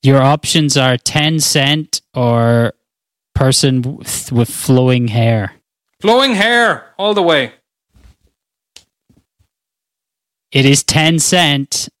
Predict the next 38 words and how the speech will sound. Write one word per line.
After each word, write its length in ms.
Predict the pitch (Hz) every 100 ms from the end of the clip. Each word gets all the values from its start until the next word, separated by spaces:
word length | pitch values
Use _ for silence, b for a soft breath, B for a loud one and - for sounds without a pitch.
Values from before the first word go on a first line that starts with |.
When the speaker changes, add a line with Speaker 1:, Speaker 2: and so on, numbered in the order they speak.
| _ _ -
Speaker 1:
We 200 | 131 131
are 120 | 135 135
watching 680 | 143 135 - 117 107 110 - -
The 100 | 120
Long 300 | 104 95 95
Goodbye. 600 | 110 104 87 80 80 - _ _ _ _ -
Speaker 2:
I'm 140 | 120
looking 320 | 120 123 139
forward 360 | 123 131 123 120
to 140 | 110
it. 80 | 107
I 100 | 107
love 320 | 117 120 110
that 180 | 104 98
movie. 360 | 101 95 98 _ _ _ _ _ _ _
I 80 | 110
love 260 | 113 113
it. 120 | 92 - _ _
Uh, 360 | 135 123 123 127 180
okay, 340 | 208 220 214
well, 260 | 165 160 143
that's 300 | 160 196 180
all 240 | 180 175
from 240 | - 139 117
both 320 | 156 185 180
of 120 | 120
us 220 | 110 -
then. 500 | - 107 117 175 180 _ -
Uh, 40 | 147 139 131
Andy, 140 | 165
Speaker 1:
What 80 | 143
about 100 | 165 143
Speaker 2:
I 40 |
Speaker 1:
the 80 | 165
Speaker 2:
love 60 | 165
you 40 |
too. 60 | 156
Speaker 1:
criteria? 680 | 151 - 180 175 123 104